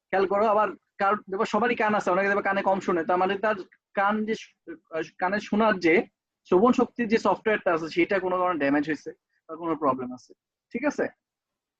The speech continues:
এগুলি খেয়াল রেখো। তাহলে হার্ডওয়্যার সফটওয়্যার হচ্ছে এগুলি। আমাদের কাজ কি? এই হার্ডওয়্যার গুলিকে, যত হার্ডওয়্যার আছে, এই যত হার্ডওয়্যার আছে তাদেরকে কাজে লাগানোর জন্য,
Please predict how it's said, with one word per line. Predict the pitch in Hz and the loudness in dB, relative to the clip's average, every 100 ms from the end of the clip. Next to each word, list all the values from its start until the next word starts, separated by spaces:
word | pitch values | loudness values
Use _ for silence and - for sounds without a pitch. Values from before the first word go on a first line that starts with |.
| _ _ _ | _ _ _
এগুলি | 185 196 190 | 0 2 2
খেয়াল | 170 135 | 2 2
রেখো। | 120 - _ _ _ _ | -2 -10 _ _ _ _
তাহলে | 175 190 160 | 2 2 4
হার্ডওয়্যার | 165 190 196 | 2 2 0
সফটওয়্যার | 190 196 | -2 0
হচ্ছে | 190 | 2
এগুলি। | 151 120 - _ _ _ 165 | 2 -2 -10 _ _ _ 0
আমাদের | 185 202 208 | 2 2 2
কাজ | 214 208 247 | 0 0 -6
কি? | 254 - - | -8 -6 0
এই | 220 226 175 | 2 2 2
হার্ডওয়্যার | 180 208 202 | 2 2 0
গুলিকে, | 202 190 151 139 | 0 -2 -2 0
যত | 160 196 175 | 0 0 0
হার্ডওয়্যার | 175 185 175 | 2 2 0
আছে, | 165 139 143 | -2 -4 -4
এই | 160 | -2
যত | 165 208 190 | 0 0 0
হার্ডওয়্যার | 180 175 170 | 2 0 -2
আছে | 160 | -4
তাদেরকে | 147 196 202 196 | -2 -2 -2 0
কাজে | 185 196 | 2 4
লাগানোর | 196 208 202 196 | 4 2 4 4
জন্য, | 208 | 6